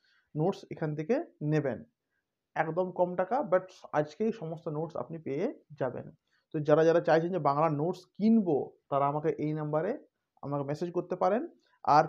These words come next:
পিএসসির কিন্তু ব্যাচ চলছে, একদম নিউ ব্যাচ। তার সাথে আমরা এসএলএসটি পিটিটাও পড়িয়ে দিচ্ছি একশো ঊনপঞ্চাশ টাকাতে। এত কম টাকাতে অনলাইনে শুধু আমরাই একমাত্র পাচ্ছি আর কি পড়াতে,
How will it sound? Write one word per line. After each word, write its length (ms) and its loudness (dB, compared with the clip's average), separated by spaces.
পিএসসির 760 0
কিন্তু 300 -6
ব্যাচ 300 2
চলছে, 540 2
একদম 460 0
নিউ 260 -2
ব্যাচ। 440 2
তার 100 6
সাথে 340 -2
আমরা 500 2
এসএলএসটি 580 -2
পিটিটাও 380 0
পড়িয়ে 320 2
দিচ্ছি 480 -4
একশো 440 -2
ঊনপঞ্চাশ 720 -4
টাকাতে। 420 -8
এত 200 -4
কম 300 -4
টাকাতে 460 -4
অনলাইনে 680 -2
শুধু 260 -4
আমরাই 340 0
একমাত্র 440 -6
পাচ্ছি 360 -6
আর 60 -6
কি 120 -12
পড়াতে, 420 -8